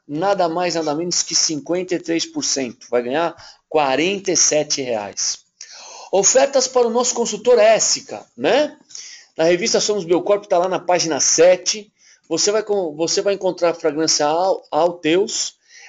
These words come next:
Vai comprar por quarenta reais e noventa e vai vender por sessenta e oito e noventa. Ganho de vinte e oito reais, lucro de sessenta e oito por cento.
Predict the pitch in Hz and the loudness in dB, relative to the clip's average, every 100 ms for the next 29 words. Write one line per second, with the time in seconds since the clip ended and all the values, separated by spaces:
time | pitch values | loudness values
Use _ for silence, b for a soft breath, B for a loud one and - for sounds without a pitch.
0 | - 185 208 214 - 185 175 160 - 170 | 0 0 2 -2 2 0 0 -4 -2 2
1 | 156 151 208 285 277 247 202 190 180 156 | 4 4 0 0 0 4 4 4 2 -2
2 | 131 170 180 170 151 151 170 170 151 147 | -2 -4 -2 0 0 0 -4 -4 -6 -4
3 | - 165 151 143 143 143 131 110 101 92 | -2 -4 -2 -2 -2 -6 -8 -8 -14 -16
4 | - _ _ _ _ _ 131 156 220 220 | -20 _ _ _ _ _ 0 2 4 2
5 | 175 170 196 185 180 165 147 175 170 139 | -2 -4 0 0 2 2 4 4 4 0
6 | 175 175 147 - - 160 - - 180 175 | -2 -4 -4 -2 0 0 0 0 -2 -2
7 | 160 143 160 165 - 139 - 156 131 - | 0 2 0 -2 -10 -12 -8 -6 -8 -10